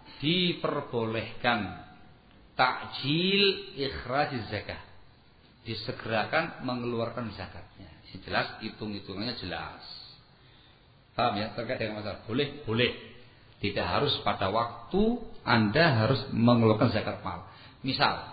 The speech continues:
Anda ini hartanya banyak. Harta Anda termasuk yang terkena zakat mal.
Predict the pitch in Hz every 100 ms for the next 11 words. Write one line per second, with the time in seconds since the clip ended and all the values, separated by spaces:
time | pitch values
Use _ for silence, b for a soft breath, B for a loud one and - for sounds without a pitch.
0 | B B B - 151 131 117 104 160 123
1 | 113 113 123 117 87 85 - - - -
2 | 127 - 127 107 104 98 170 165 123 110
3 | 104 170 - 139 117 104 - 151 165 110
4 | 104 110 - 95 90